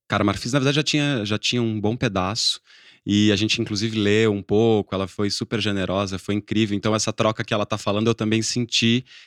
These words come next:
inclusive com ela e com o grupo que a gente teve ali nessa oficina.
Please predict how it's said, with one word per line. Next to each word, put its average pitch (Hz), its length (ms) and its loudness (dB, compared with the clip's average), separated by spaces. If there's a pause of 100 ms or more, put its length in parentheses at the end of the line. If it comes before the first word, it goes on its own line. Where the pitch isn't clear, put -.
inclusive 110 500 2
com 135 240 2
ela 117 340 0
e 107 60 -2
com 110 180 -2
o 110 60 2
grupo 101 240 2
que - 80 -2
a 98 40 0
gente 101 220 -4
teve 101 280 0
ali 95 160 0
nessa 95 200 -2
oficina. 107 640 -2